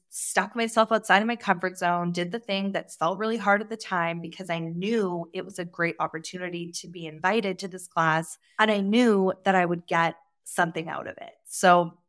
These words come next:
I thought it was great to be surrounded with other entrepreneurs. I didn't know just how much I would get out of it, though. Like, it ended up being kind of a game changer.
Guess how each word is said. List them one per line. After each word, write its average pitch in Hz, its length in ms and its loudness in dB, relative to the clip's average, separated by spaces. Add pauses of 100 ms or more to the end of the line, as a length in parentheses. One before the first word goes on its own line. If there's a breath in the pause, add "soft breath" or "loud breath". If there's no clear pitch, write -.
I 196 120 4
thought 190 200 8
it 196 80 6
was 196 160 -2
great 175 300 -2
to - 120 -8
be 170 120 -6
surrounded 208 800 -2
with 170 260 -4
other 175 260 0
entrepreneurs. 208 880 -4 (560 soft breath)
I 202 100 6
didn't 262 300 6
know 208 300 8
just 196 540 2
how 202 220 2
much 170 480 -2
I 170 180 0
would 160 440 -6
get - 180 -6
out - 200 -10
of 135 100 -18
it, - 140 -16 (100)
though. 64 180 -8
Like, - 300 -8 (100)
it 190 240 -2
ended 175 280 0
up 170 180 0
being 160 460 -6 (180)
kind 392 240 2
of 339 80 -4
a 269 60 -2
game 170 260 -2
changer. - 540 -10